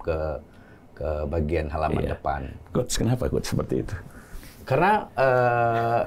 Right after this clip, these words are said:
Speaker 1: itu tadi kan kemarin saya nyaman di situ,
Speaker 2: Iya.
Speaker 1: ya kan. Eh,
Speaker 2: Oh,
Speaker 1: nggak
Speaker 2: oke.
Speaker 1: taunya memang di sebelahnya itu seratus meter dari situ itu kan tempat berkumpulnya orang Jumatan, masjid bagus di situ,
Speaker 2: Iya.
Speaker 1: ada A C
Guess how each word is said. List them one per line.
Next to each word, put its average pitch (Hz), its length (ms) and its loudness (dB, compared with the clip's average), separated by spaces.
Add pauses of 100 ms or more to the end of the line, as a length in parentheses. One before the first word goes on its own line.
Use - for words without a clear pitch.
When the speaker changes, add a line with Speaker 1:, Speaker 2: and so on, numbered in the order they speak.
(140)
Speaker 1:
itu 131 160 2
tadi 123 360 4
kan 131 160 4
kemarin 120 440 2
saya 139 160 2
nyaman 87 360 2
di 80 120 -2
situ, 71 320 -2
Speaker 2:
Iya. 80 320 2
Speaker 1:
ya 71 120 -4
kan. 73 200 -6
Eh, 64 440 -12
Speaker 2:
Oh, - 400 -2
Speaker 1:
nggak 62 160 -8
Speaker 2:
oke. - 40 -18
Speaker 1:
taunya - 280 -2
memang 87 440 -4 (760)
di 87 200 2
sebelahnya 80 640 0
itu 104 200 -2
seratus - 480 -2
meter 85 320 -4
dari 82 240 0
situ 80 320 -2
itu 113 160 -2
kan 117 160 -2
tempat 87 480 0
berkumpulnya 90 640 0
orang 85 280 -2
Jumatan, 82 560 -4
masjid 85 360 -4
bagus 76 480 0
di 80 80 -4
situ, 76 200 2
Speaker 2:
Iya. - 120 0
Speaker 1:
ada 71 240 -2
A 73 40 -2
C 107 280 -4